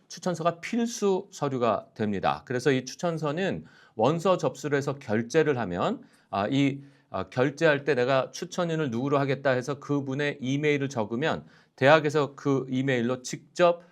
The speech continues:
아, 추천서 작성 사이트를 발송을 하고 그 선생님께서 그, 거기에다 직접 작성을 해서, 어, 보내주셔야 되는 그런 시스템으로 돼 있고요. 우편이나 이메일, 팩스 이런 걸로 추천서 낼 수는 없습니다. 이렇게 돼 있다라는 거고요.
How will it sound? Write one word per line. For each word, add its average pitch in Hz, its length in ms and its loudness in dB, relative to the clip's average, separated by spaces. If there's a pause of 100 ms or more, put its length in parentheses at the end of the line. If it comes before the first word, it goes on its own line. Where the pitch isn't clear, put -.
(240)
아, 101 180 -4
추천서 151 360 -2
작성 127 380 -4
사이트를 143 560 -2
발송을 113 460 -2
하고 139 440 0 (240)
그 135 160 -6
선생님께서 156 800 -4
그, 139 400 -2
거기에다 123 480 0
직접 139 340 -4
작성을 147 560 -4
해서, 165 400 0 (300)
어, 95 180 -6
보내주셔야 143 720 0
되는 87 320 -8
그런 175 320 2
시스템으로 120 480 -4
돼 90 160 -6
있고요. 120 560 0 (320)
우편이나 131 600 0
이메일, 120 360 -2
팩스 - 340 -6
이런 113 200 -2
걸로 101 160 -4
추천서 110 380 -10
낼 90 180 -4
수는 139 400 -6 (260)
없습니다. 98 920 -2
이렇게 92 260 -12
돼 76 120 -8
있다라는 69 600 -12
거고요. 165 400 -6